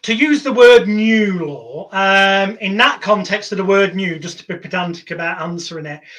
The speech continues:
I would say you've got more chance of juggling saw-, or plaiting sawdust, 'cause anything new to be done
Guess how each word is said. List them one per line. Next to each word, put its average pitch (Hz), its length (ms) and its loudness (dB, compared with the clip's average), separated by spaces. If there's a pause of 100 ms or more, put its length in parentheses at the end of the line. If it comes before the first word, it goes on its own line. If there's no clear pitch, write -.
(240)
I 196 40 -8
would 175 100 -4
say 226 360 4
you've 208 260 -8
got 226 140 -4
more 220 140 6
chance 220 280 -2
of 170 80 -12
juggling 190 380 -4
saw-, 196 320 -2
or 165 240 -8
plaiting 202 320 -8
sawdust, 196 520 0
'cause 170 120 -10
anything 226 440 -4
new 202 280 -4
to 190 140 -10
be 175 160 -10
done 175 380 4